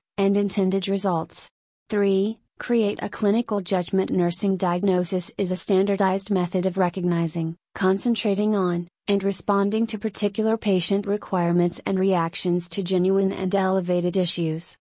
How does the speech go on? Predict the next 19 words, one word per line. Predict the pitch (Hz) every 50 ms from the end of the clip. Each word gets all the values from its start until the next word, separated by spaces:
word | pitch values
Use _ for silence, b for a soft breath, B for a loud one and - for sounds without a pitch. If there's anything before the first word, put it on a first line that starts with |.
| _ _ _
Nursing | 214 196 185 196 208 - - 262 240 226
diagnoses | 196 202 180 185 208 196 196 185 185 185 - 180 175 175 170
are | - - 190 175
real | 170 180 185 190 185 190 -
or | - 190 185
future | - - 202 190 180 - - 208
medical | 196 190 185 185 202 190 - 208 208
concerns | 202 - 202 190 180 - - 190 170 165 160 170 170 -
that | - - -
could | - 202 185 170
be | 190 196 196
avoided | 196 180 185 185 185 185 190 185 -
or | - 190 175
treated | - - - 185 180 175 175 175
by | - 170 170 175
autonomous | 175 175 - 180 175 180 196 190 190 196 202 - -
medical | 202 190 175 180 190 - 208 202 -
action. | - 175 170 - - - 160 151 156 - _ _ _ _ _ _ _
Four, | _ - 214 196 175 165 156 160 -